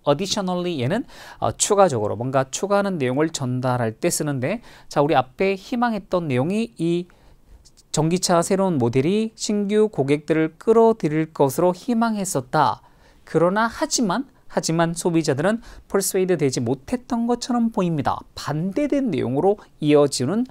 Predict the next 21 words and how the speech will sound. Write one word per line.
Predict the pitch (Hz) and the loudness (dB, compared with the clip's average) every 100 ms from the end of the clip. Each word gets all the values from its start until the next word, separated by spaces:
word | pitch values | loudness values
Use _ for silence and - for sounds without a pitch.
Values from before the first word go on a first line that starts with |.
| - - - | -10 -8 0
어, | 117 | 2
여기는 | 127 160 170 | 4 0 -2
접속부사 | 123 - 156 131 123 147 - | -4 -4 -4 -2 -4 -4 -6
transition | 190 190 190 180 139 | -6 -2 -2 -2 -4
word는 | 120 117 139 226 | -6 -4 -4 -4
바로 | 226 120 147 - | -4 -4 -6 -2
however가 | 254 269 233 175 | -2 0 0 -2
들어가는 | 123 120 135 | -2 -6 -4
게 | 156 | -4
맞아요. | 101 104 107 - _ | -4 -6 -8 -12 _
그러니까 | - | -8
정답은 | 131 135 151 156 160 | -4 -2 -2 -2 -6
B가 | 202 185 | 0 0
되겠습니다. | 123 123 - 110 110 117 - _ _ _ _ | 0 -4 -4 -6 -6 -8 -10 _ _ _ _
자, | 135 110 | 0 2
계속 | 147 151 160 | 0 -2 -2
이어서 | 120 117 190 180 - - - - - | -2 2 2 2 -6 -20 -20 -20 -6
우리 | 147 147 | -4 -2
백이십이 | 147 170 156 127 | -2 -2 -2 -2
번 | 160 | -2
문제는요. | 131 120 160 170 131 220 | -2 -4 -4 -2 -4 -4